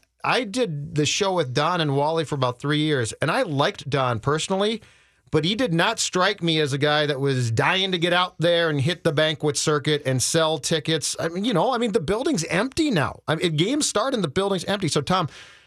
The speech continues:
I think w-, I think the point is, I think what you need to do is you need to find a coach who's going to be completely engaged in doing things that a Gopher hockey coach for years and years, including Herbie probably, right?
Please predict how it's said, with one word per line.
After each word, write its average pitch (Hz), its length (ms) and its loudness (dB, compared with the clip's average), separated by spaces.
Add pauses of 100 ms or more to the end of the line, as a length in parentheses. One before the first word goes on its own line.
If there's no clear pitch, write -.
(200)
I 135 40 0
think 220 300 -2
w-, 156 180 -2 (100)
I 156 100 2
think 208 340 -2 (120)
the 135 140 0
point 190 440 0
is, 160 480 0
I 135 80 2 (160)
think 175 200 -2
what 226 200 -2
you 170 40 0
need 151 200 2
to 143 40 0
do 180 220 0
is 139 160 -2
you 170 80 0
need 185 140 -2
to 156 80 0
find 156 360 0
a 156 80 0
coach 151 380 -2
who's 139 180 0
going 143 260 0
to 139 60 0
be 131 160 -2
completely 151 540 -2
engaged 135 460 -2
in 127 80 2
doing 135 320 0
things 170 360 -2
that 139 160 2
a 135 40 0
Gopher 147 320 0
hockey 139 300 0
coach 170 280 -2
for - 160 -4
years 135 320 0
and 143 140 0
years, 151 240 0
including 185 320 0
Herbie 269 440 0
probably, 87 440 -4
right? 147 340 -2